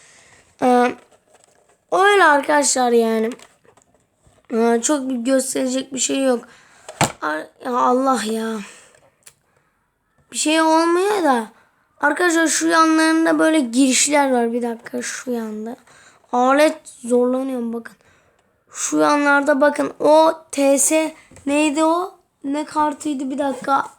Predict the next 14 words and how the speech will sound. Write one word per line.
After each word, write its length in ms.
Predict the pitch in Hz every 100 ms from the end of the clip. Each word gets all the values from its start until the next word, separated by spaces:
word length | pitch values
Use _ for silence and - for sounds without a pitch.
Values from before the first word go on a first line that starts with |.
| _
Kutunun 460 | - - 277 285 277
arkasında 380 | 254 - 277 277
yazıyordu. 640 | 269 262 269 240 294 339 - - - - - _ _ _ -
Ha. 400 | 302 277 - - - _ _ _ _ _ _ _ _ _
T 260 | - 269 269
S 300 | - 330 330
ve 120 | 330
S 380 | - 277 277 254
D 200 | 302 302
kart 380 | 302 302 294 294
yazıyor 380 | 277 277 349
ya 200 | 294 247
arkadaşlar 520 | 240 233 247 233 240
bak. 120 | 233